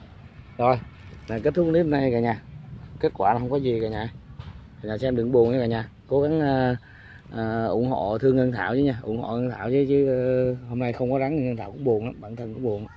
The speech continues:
Muốn, muốn có rắn là vừa là thành quả mình mà vừa làm cái video nó hay hay mà không có đành chịu thôi. À, cảm ơn cả nhà đã theo dõi nha. Chào cả nhà, hẹn cả nhà clip sau nha.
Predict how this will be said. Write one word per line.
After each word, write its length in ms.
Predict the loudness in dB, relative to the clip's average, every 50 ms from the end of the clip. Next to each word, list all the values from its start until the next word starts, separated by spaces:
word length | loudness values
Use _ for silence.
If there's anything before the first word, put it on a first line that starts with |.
| -20 -20 -20 -20 -20 -20 -20 -20 -20 -20 -20 -20 -20 -20 -20 -20 -14 -6
Muốn, 340 | -2 0 0 2 4 4
muốn 180 | 6 6 6 6
có 80 | 4 4
rắn 240 | 4 2 2 0
là 120 | 0 -2 -2 0
vừa 180 | 0 0 0
là 100 | -2 -4
thành 220 | -6 -8 -8 -6 -6
quả 220 | -4 -4 -4 -4
mình 160 | -4 -4 -4
mà 100 | -4 -2 -2
vừa 120 | -4 -4
làm 240 | -4 -6 -8 -8 -6
cái 120 | -4 -2
video 320 | 0 0 0 0 0 -2 -2
nó 60 | -4
hay 160 | -4 -4 -4
hay 240 | -4 -4 -4 -4 -4
mà 160 | -6 -6 -8 -10 -14 -20 _ -14 -8
không 120 | -8 -6
có 240 | -2 0 0 2 2
đành 160 | 2 0 0
chịu 220 | 0 0 0 0 0
thôi. 100 | -2 -4 -4 -8 -18 -20 -20 -20 -20 -20 -20 -20 -20 -20 -20 -20 -20 -20 -10 -4
À, 300 | 0 2 2 2 2 2 2
cảm 160 | 2 2 2
ơn 100 | 2 2
cả 80 | 0
nhà 260 | 0 0 0 0 -2 -2
đã 100 | -2 -2
theo 160 | 0 0 0
dõi 240 | 2 2 2 2 0
nha. 140 | 0 -2 -4 -4 -6 -4 -2 -2 -2 -4 _ -10 -20 -20 -20 -20 -20 _ -20 -20 -12 -4
Chào 120 | -2 0 2
cả 60 | 2
nhà, 360 | 2 2 2 2 0 0 -4 -10
hẹn 160 | -10 -6 -4
cả 60 | -2
nhà 140 | 0 0 2
clip 160 | 2 2 0
sau 200 | 0 -2 0 0 2
nha. 180 | 2 0 0